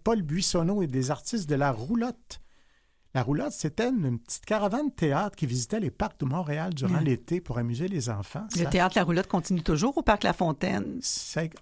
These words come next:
Speaker 1: oh, ça, vous
Speaker 2: Oui.
Speaker 1: me l'apprenez, vous voyez. Je suis content de voir que ça a fait des petits.
Speaker 2: Et Ronald France,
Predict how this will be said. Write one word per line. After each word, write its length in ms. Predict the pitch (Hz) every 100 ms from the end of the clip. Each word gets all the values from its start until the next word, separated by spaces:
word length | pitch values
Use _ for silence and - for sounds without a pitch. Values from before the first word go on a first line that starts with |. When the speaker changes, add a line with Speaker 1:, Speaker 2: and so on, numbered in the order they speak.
| -
Speaker 1:
oh, 160 | 214 262
ça, 180 | - 196
vous 140 | 139
Speaker 2:
Oui. 120 | -
Speaker 1:
me 60 | 120
l'apprenez, 460 | 160 - 170 147 147
vous 80 |
voyez. 340 | 139 123 110 208
Je 60 | 185
suis 140 | -
content 340 | 151 131 160
de 80 | 160
voir 260 | 127 143 156
que 120 | 123
ça 180 | - 117
a 60 |
fait 240 | 104 - 147
des 140 | 107
petits. 500 | - - - - 175 -
Speaker 2:
Et 160 | - 180
Ronald 320 | 165 160 151
France, 580 | - 175 175 160 131